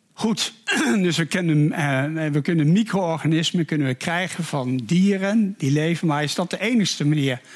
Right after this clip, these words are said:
hoe we infectieziekten kunnen oplopen? Misschien toch nog even een context plaatsen. Je hebt allerlei bacteriën in darm zi-,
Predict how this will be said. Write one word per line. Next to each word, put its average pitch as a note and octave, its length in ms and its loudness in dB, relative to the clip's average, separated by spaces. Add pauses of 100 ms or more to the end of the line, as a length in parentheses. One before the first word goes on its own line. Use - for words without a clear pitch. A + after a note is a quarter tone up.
(240)
hoe D#3 160 0
we D3 80 2
infectieziekten C#3+ 760 -2
kunnen C#3 260 -2
oplopen? C#3 520 -6 (1400)
Misschien - 240 0
toch G3 140 0
nog F#3 140 0
even F3+ 240 2
een F#3 120 0
context F3+ 460 -2
plaatsen. C#3+ 460 -2
Je D3+ 80 2
hebt F3+ 340 -2
allerlei F3+ 580 0 (540)
bacteriën F3 840 0
in F3 80 4
darm F3+ 360 0
zi-, - 220 -4